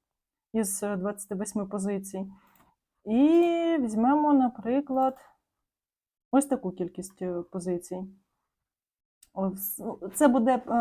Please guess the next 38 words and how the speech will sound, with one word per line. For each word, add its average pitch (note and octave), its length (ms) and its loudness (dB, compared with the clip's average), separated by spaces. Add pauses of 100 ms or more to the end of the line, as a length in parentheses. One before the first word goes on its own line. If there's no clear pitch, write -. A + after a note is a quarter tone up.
(140)
рахунок, A#3 600 0
е, G#3+ 40 -8
на G3+ 680 0
оплату, F#4+ 440 2
але C4 200 4
ми, B3+ 280 6
м, G#3+ 1300 0
нам C#4+ 180 8
же B3+ 80 2
головне B3+ 300 2
зробити A#3 400 -2
не A3+ 200 0
рахунок E4 340 -6
на A3+ 60 -2
оплату, F3 280 -10
а F#4 180 2
прибуткову A#3+ 500 -4
накладну. G3+ 340 -10
Ми C4+ 60 -4
будемо E4 260 0
роз-, B3+ 260 2 (100)
розглядати, A#3+ 560 0
начебто, B3 420 0
це - 180 0
документ A#3+ 520 -4
прибуткової A3+ 640 0
накладної, G3 760 -4 (340)
який A3+ 120 -2
нам G3 140 0
потрібно B3 280 0
завантажити. G#3 680 -10 (560)
Ми D4+ 180 4
почнемо C#4 480 4
опрацювання, B3 840 0
мабуть, G3+ 360 -4
з - 40 -18
цього A3 140 -6
документа. F3 500 -8